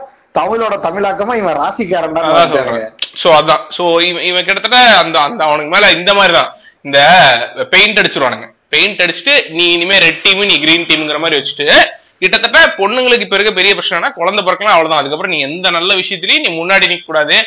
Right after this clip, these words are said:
Speaker 2: அதுக்கப்புறம் நீ இதை பண்ணக்கூடாது. நீ, ஏன்டி உனக்கு குழந்தையா பிறக்க நீ செடி வச்சா வளருமா அப்படிங்கிற மாதிரியான
Speaker 1: மலடி
Speaker 2: அனாலிசிஸ் தான் இருக்கும்.
Speaker 1: அப்படின்றவனுங்க இல்ல.
Speaker 2: அஹ், அந்த மாதிரி இருக்கும்.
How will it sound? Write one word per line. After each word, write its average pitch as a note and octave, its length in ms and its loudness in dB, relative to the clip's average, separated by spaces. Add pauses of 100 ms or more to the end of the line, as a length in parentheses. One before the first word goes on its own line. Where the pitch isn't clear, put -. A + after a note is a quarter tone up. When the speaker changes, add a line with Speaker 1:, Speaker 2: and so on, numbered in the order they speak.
(280)
Speaker 2:
அதுக்கப்புறம் F3 340 -4
நீ - 20 0
இதை D#3 180 0
பண்ணக்கூடாது. D#3+ 540 -2
நீ, F3 160 0 (300)
ஏன்டி G#3 180 2
உனக்கு C#3+ 200 -2
குழந்தையா F#3 360 2
பிறக்க F#3 220 -8
நீ F3 160 0
செடி E3+ 220 0
வச்சா E3 240 0
வளருமா D3 380 2
அப்படிங்கிற D#3 360 0
மாதிரியான D#3 400 2
Speaker 1:
மலடி C#3 200 2
Speaker 2:
அனாலிசிஸ் D#3+ 320 0
தான் F3+ 100 4
இருக்கும். C3+ 200 -2
Speaker 1:
அப்படின்றவனுங்க C3 500 -6
இல்ல. A2 140 -10
Speaker 2:
அஹ், C#3 300 4
அந்த D3 200 0
மாதிரி D3+ 220 2
இருக்கும். B2 260 -4